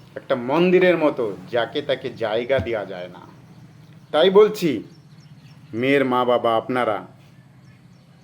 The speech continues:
ভালো করে যাচাই করে মেয়েকে বিয়ে দিন, কেননা মেয়ে সব জায়গায় সুখে হতে পারে না। সুখ এমন একটা জিনিস, পবিত্র বন্ধনে বন-, বন্দিত হয়।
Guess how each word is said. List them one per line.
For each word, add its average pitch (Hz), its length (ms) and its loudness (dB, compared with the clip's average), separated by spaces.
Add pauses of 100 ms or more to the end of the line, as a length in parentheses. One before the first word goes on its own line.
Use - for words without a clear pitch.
ভালো 110 260 -2
করে 135 260 0
যাচাই 120 560 0
করে 120 400 -4 (320)
মেয়েকে 113 360 -4
বিয়ে 117 280 0
দিন, 98 260 -6 (720)
কেননা 131 500 0 (260)
মেয়ে 120 300 -6
সব 120 320 -6
জায়গায় 123 380 -2
সুখে 123 320 -8
হতে 127 220 -6
পারে 127 300 -2
না। 110 320 -8 (1900)
সুখ 185 340 0
এমন 190 340 2
একটা 196 280 0
জিনিস, 170 440 0 (400)
পবিত্র 147 580 -4
বন্ধনে 139 560 -4
বন-, 123 560 -8
বন্দিত 120 400 -4
হয়। 98 360 -6